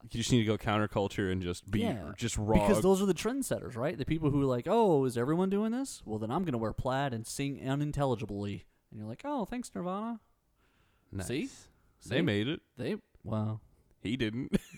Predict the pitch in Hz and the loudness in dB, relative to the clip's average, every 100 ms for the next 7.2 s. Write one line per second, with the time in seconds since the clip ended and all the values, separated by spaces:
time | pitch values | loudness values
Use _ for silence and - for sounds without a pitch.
0 | - - _ - 135 110 113 98 78 107 | -20 -20 _ 0 2 4 0 0 -6 -10
1 | - - - - - 165 147 180 127 135 | -14 -16 -20 -14 0 2 4 4 6 4
2 | - 165 147 147 135 123 110 107 110 - | 4 0 2 0 2 2 2 -2 -6 -12
3 | - - - 175 226 170 180 180 156 - | -20 -16 2 4 4 4 6 6 6 2
4 | - 127 - 131 120 - _ - - 131 | -4 -4 0 0 0 -6 _ -8 -2 0
5 | 143 143 135 _ _ - - - 147 131 | 2 0 -4 _ _ -14 -12 -6 2 2
6 | 113 98 - - 101 101 - - - - | 2 -4 -16 -10 -6 -6 -6 -12 -14 -20
7 | - | -20